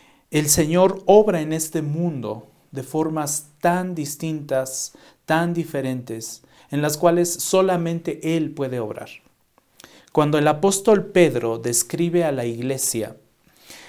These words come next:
no habla de ella como un templo construido con ladrillos, con ladrillos que se utilizan para construir algún edificio o alguna casa.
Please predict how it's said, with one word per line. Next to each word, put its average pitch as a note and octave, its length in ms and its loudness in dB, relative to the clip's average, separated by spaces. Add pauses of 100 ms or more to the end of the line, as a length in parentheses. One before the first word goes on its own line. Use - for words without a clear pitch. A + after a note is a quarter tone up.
(160)
no G3 260 6
habla G#3 300 6
de E3 200 6
ella C#3 380 4
como C3 520 0
un F3 340 -2
templo C#3 560 0
construido C3 1000 -4
con C3 220 -4
ladrillos, C3 760 -4 (360)
con C#3 160 -2
ladrillos D3 880 0 (380)
que D3 100 -2
se F3+ 140 2
utilizan G3 500 -4
para D#3 220 0
construir E3 560 -4
algún D3 260 -4
edificio C#3 680 -6
o C3 160 -2
alguna B2+ 380 -4
casa. - 420 -6